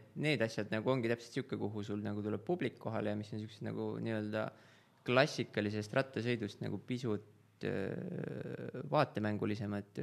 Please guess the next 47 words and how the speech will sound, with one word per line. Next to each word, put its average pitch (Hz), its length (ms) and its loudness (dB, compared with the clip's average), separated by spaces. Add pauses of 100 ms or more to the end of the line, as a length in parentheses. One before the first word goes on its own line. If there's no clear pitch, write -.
(120)
üritused, 104 580 0
et, - 520 -10
öö, 110 260 -4 (760)
et - 80 -6
seal 135 200 0
tegelikult, 123 360 0
sest - 220 -6 (160)
selle 135 320 6
võistluse 117 400 6
formaat 117 420 2
oli 113 100 2
ka 123 80 4
siuke, 127 280 0
et - 60 -2
seal 107 160 0
on 107 60 2
mingi 113 280 2
üks - 180 -6
ring, 160 300 2 (960)
nagu 104 240 2
mida 107 220 4
on 107 120 2
juba, 107 200 4 (880)
ma 104 120 2
ei 104 60 2
tea, 101 140 2 (320)
kümme, 110 380 0
kakskümmend 110 340 0
aastat - 300 0 (160)
nagu 101 240 0
sõidetud 107 380 2
sama 107 200 2
ringi 104 220 2
peal 101 200 -2
nagu. 101 280 -4 (540)
Ja - 60 -2
see 113 80 8
oligi 107 220 8
nõnda, 107 260 6
et - 140 -2
see 104 120 0
oli 101 140 4
vist, - 320 -4 (1040)
ma 104 80 0
ei 101 80 4
mäletagi, 98 380 -2
kas 98 200 -4